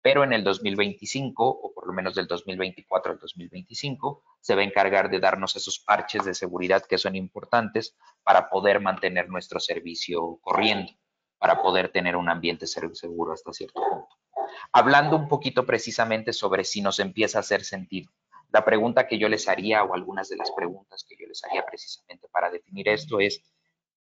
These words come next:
eh, ¿qué estaban utilizando en Skype for Business? Si Skype for Business era para ustedes simplemente una herramienta de chat, una herramienta de videollamadas,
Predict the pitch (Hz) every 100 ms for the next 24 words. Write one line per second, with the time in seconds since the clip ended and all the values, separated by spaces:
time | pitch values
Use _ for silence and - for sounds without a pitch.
0 | _ _ _ 120 107 104 107 107 - 135
1 | 135 - 160 160 113 95 95 87 101 95
2 | 95 90 - 87 - 90 120 110 92 -
3 | _ _ - 123 - 180 196 196 170 160
4 | 156 139 135 - 104 - 107 110 113 107
5 | 110 107 104 113 110 101 85 87 92 95
6 | 98 67 - - - _ - 95 92 90
7 | 92 90 90 87 85 82 80 85 92 90
8 | 87 -